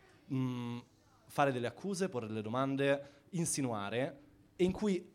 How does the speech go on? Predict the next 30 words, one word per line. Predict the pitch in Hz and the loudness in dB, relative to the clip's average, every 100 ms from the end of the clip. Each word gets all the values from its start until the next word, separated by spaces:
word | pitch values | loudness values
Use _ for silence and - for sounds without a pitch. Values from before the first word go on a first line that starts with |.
| _ | _
il | 170 139 | -6 -2
silenzio | - 175 185 185 208 202 | 2 4 4 0 0 0
è | |
visto | 127 131 - 147 | 0 -6 -6 -6
come | - 113 113 113 113 | -4 -6 -4 -4 -4
una | 117 117 | -4 -4
missione | 113 - 110 | -4 -4 -6
di | 104 | -6
colpa, | - 127 143 160 185 - - - _ - - | -6 -6 -4 -4 -4 -6 -20 -20 _ -20 -4
e | 196 | 0
soprattutto | 202 202 226 240 | 2 0 0 -2
in | 170 | 0
cui | 151 | 2
le, | 151 160 | 4 4
le | 165 170 | 4 0
difese | 180 220 202 | 0 2 2
non | 175 | 0
sono | 165 185 | 0 -2
ascoltate, | - 175 - 202 135 120 | 0 -2 2 2 2 -2
perché | 127 151 | 0 0
in | 151 | 2
un, | 156 156 | 0 0
in | |
un | 156 160 151 143 | 0 0 -2 -2
forum | - 185 170 147 | 6 8 8 4
in | |
cui | 143 | 2
arrivano | 143 147 143 | 2 2 0
tremila | 127 147 160 | 0 0 0
post | 151 143 - - 127 | 0 -2 -2 -2 -2